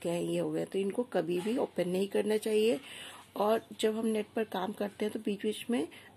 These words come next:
अ, आ जाता है कभी कि यहाँ click करिए, कि कैसे, अ, पैसे कमाएं या कुछ भी दूसरे इस type के messages blink करने लगते हैं, उन messages को हम कहते हैं पॉपअप्स। तो इनको कभी भी open नहीं करना चाहिए, correct sentence है।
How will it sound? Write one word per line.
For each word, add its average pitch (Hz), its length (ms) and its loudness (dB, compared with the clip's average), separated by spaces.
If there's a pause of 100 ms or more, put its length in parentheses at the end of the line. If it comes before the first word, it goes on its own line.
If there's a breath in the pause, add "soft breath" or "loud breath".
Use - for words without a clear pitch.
अ, 185 260 -4
आ 202 120 4
जाता 202 320 2
है 196 220 2
कभी 196 300 -2
कि 190 140 -6
यहाँ 190 520 0
click 185 220 0
करिए, 196 540 2 (320 loud breath)
कि - 100 -20
कैसे, 180 460 4
अ, - 180 -4
पैसे 185 580 0
कमाएं 175 520 0
या 185 160 4 (420)
कुछ 190 200 2
भी 185 160 0
दूसरे 175 440 0 (240)
इस - 220 -2
type 170 240 4
के 190 80 0
messages 185 400 -2
blink 175 320 2
करने 175 260 4
लगते 165 320 0
हैं, 240 80 -2 (420 loud breath)
उन 277 200 10
messages 202 420 0
को - 160 -6
हम 190 80 -6
कहते 170 340 -4
हैं 208 300 -2
पॉपअप्स। - 480 -2 (320 loud breath)
तो 240 60 8
इनको 226 240 4
कभी 190 320 -2
भी 240 140 0
open - 360 -2
नहीं 156 160 4
करना 156 320 -4
चाहिए, 220 280 2
correct 220 380 -4
sentence 170 520 -4
है। - 160 -8